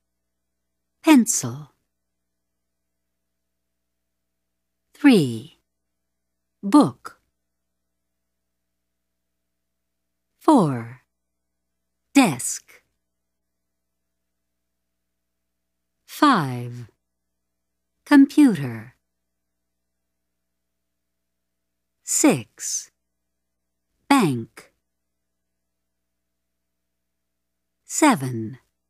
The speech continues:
Supermarket. Eight. Post office. Nine.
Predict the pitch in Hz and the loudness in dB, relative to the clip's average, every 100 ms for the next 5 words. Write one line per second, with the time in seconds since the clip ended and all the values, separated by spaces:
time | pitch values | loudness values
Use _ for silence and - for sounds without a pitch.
0 | _ _ _ _ _ _ _ _ - - | _ _ _ _ _ _ _ _ -6 2
1 | 339 - 160 143 127 117 - 104 - _ | 2 4 0 -2 -4 -8 -14 -16 -20 _
2 | _ _ _ _ _ _ _ _ _ _ | _ _ _ _ _ _ _ _ _ _
3 | _ _ _ _ _ _ _ _ _ _ | _ _ _ _ _ _ _ _ _ _
4 | _ _ _ _ _ _ _ _ _ _ | _ _ _ _ _ _ _ _ _ _
5 | _ _ _ _ _ _ _ _ _ _ | _ _ _ _ _ _ _ _ _ _
6 | - 285 143 92 - - _ _ _ _ | 0 2 2 -6 -20 -20 _ _ _ _
7 | _ _ _ _ _ _ _ 320 294 220 | _ _ _ _ _ _ _ 2 4 4
8 | - 139 127 123 110 - - - _ _ | 0 -2 -4 -8 -10 -10 -12 -16 _ _
9 | _ _ _ _ _ _ _ _ _ _ | _ _ _ _ _ _ _ _ _ _
10 | _ _ _ _ _ _ _ _ _ _ | _ _ _ _ _ _ _ _ _ _
11 | _ _ _ _ _ _ _ _ _ _ | _ _ _ _ _ _ _ _ _ _
12 | _ _ _ _ _ _ _ _ _ 269 | _ _ _ _ _ _ _ _ _ 4
13 | 294 240 151 123 120 117 | 6 4 -2 -6 -8 -10